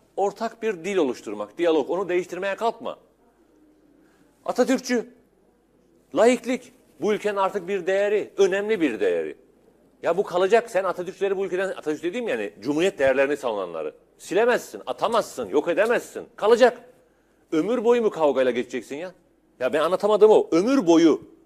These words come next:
Tayyip Erdoğan ne yapacak ki? Ben çok merak ediyorum. Başkanlık alacak. Sonra Alevileri susturacak mı?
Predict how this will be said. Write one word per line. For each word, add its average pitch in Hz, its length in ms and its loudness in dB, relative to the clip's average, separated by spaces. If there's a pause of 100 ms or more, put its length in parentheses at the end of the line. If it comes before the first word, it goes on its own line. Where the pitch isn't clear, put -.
(380)
Tayyip 208 240 2
Erdoğan 190 440 2
ne 185 60 0
yapacak 208 400 2
ki? 131 80 -4
Ben 147 100 -2
çok 147 180 -8
merak 98 200 -2
ediyorum. 78 360 -8
Başkanlık 190 420 -4
alacak. 92 320 -2
Sonra 196 360 2 (840)
Alevileri 156 360 2
susturacak 101 540 -8
mı? 76 80 -20